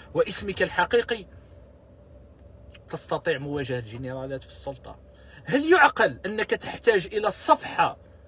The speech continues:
يختبئ من ورائها شخص غير موجود في الحقيقة،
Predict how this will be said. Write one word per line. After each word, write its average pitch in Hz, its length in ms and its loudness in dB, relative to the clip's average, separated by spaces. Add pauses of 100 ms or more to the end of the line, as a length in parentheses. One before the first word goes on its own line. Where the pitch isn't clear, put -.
(540)
يختبئ 143 440 -4
من 156 140 -8
ورائها 147 440 -4
شخص - 760 -10
غير 226 220 4
موجود 175 380 -2
في - 80 -12
الحقيقة، 131 580 -8